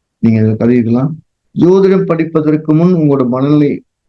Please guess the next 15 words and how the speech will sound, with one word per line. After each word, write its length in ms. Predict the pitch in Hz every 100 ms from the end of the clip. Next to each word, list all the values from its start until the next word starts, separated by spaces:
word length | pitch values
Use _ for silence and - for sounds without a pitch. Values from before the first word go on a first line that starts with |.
| -
பொருளாதாரம் 420 | 131 135 135 127
எப்படி 260 | 120 - 139
இருந்துச்சுன்னு 360 | 131 131 101
குறிச்சு 240 | 131 131 127
வச்சுக்கோங்க. 420 | 113 - 117 147 165 _ _ _ _ -
So, 100 | 185
ஜோதிடம் 600 | 196 165 147 180 180 180 165
படிச்சதுக்கு 480 | 147 147 156 143 -
பின்னால 380 | 143 135 147 160
உங்களோட 200 | 151 127
மனநிலை 400 | 123 127 147 151
பொருள் 300 | 147 131 131
எப்படின்னு 300 | 127 139 135 117
பாருங்க. 240 | 120 135
கண்டிப்பா 520 | 143 135 160 170 165